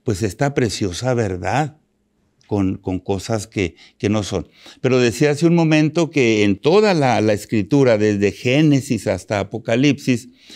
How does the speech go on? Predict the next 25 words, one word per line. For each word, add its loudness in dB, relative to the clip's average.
el 0
sábado 0
corre 0
como 2
un 4
hilo 4
de 2
oro 4
muy 4
fino. 2
Adán 0
y 2
Eva 2
reposaron -2
el -4
sábado. 0
Noé, 2
sin 0
lugar 2
a 4
dudas, 2
reposó -4
el -2
sábado. -4
Abraham, 0